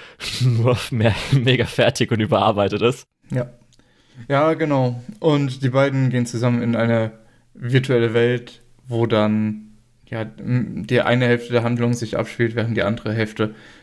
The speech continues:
Speaker 2: weiterhin in der Realität spielt. Kennt man alles, ist alles, glaub ich, mittlerweile. Wie gesagt, ein bisschen derivative.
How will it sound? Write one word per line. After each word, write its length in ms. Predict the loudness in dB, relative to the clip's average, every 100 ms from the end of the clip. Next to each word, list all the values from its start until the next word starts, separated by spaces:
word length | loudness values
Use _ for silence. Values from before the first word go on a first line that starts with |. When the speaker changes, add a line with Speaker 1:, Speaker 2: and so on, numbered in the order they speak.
| _
Speaker 2:
weiterhin 400 | -4 -2 0 0
in 140 | 0 0
der 140 | 0
Realität 640 | 2 0 -2 -4 -4 -4
spielt. 480 | -6 -6 -4 -6 -10 _ _ -20 -6
Kennt 220 | -4 -2
man 160 | -2 -4
alles, 320 | -4 -6 -8
ist 220 | -14 -12
alles, 260 | -12 -12 -10
glaub 200 | -6 -2
ich, 220 | -4 -6 _ _ _ _ -6
mittlerweile. 560 | -4 0 2 2 4
Wie 80 | 2
gesagt, 400 | 2 2 0 0 -20 -18 -2
ein 100 | 0
bisschen 460 | 2 0 0 -2 0
derivative. 800 | 2 2 0 -4 2 0 0